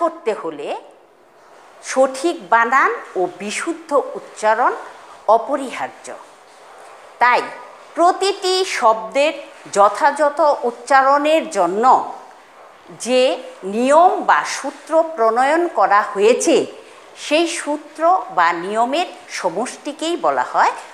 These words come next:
উচ্চারণ রীতি। তাহলে আমরা কি জানলাম?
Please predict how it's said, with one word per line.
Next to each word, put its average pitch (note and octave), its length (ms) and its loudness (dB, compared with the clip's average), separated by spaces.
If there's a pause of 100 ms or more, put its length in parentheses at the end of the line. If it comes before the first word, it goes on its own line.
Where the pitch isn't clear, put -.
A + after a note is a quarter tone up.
(200)
উচ্চারণ A3 480 -4 (340)
রীতি। - 320 -18 (1000)
তাহলে A3 300 0
আমরা A#3+ 220 -2
কি A#3+ 80 -10 (120)
জানলাম? G#3+ 380 0